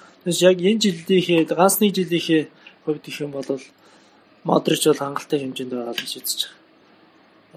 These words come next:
Неймарыг аваад яг нэг цааш ирээдүйн нэг дөрв, таван жилийн баталгаа гэдгээр л ер нь бол үзэж байгаа хэл та.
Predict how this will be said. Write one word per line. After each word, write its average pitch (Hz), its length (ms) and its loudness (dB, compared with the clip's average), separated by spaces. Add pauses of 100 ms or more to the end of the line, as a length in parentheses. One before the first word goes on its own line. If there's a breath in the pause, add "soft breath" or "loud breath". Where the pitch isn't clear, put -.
(480)
Неймарыг 180 400 4
аваад 156 240 6
яг 143 240 0
нэг 143 200 -8
цааш 147 320 -2
ирээдүйн 170 360 2
нэг 151 160 -2
дөрв, 170 200 2
таван 143 280 0
жилийн 139 320 -4
баталгаа 135 400 -6
гэдгээр 131 380 -4 (100)
л - 80 -18 (1080 soft breath)
ер - 80 -14
нь 127 80 -6
бол 120 200 -6 (520)
үзэж - 280 -4
байгаа 135 200 -2
хэл - 200 -16
та. 139 80 -6